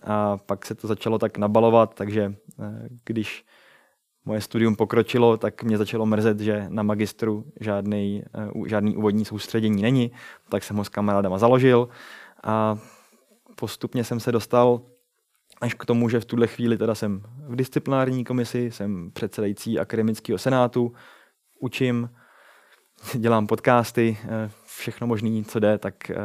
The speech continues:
se snažím se toho účastnit, protože mi to přijde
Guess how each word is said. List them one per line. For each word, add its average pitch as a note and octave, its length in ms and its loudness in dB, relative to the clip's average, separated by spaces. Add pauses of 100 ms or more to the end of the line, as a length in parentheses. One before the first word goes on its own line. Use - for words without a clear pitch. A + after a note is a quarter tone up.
(160)
se - 200 -12
snažím G#2 380 -6
se G#2 100 -12
toho A2 160 -6
účastnit, G2 500 -8
protože G#2 300 -6
mi G2 100 0
to - 100 -6
přijde G2+ 420 0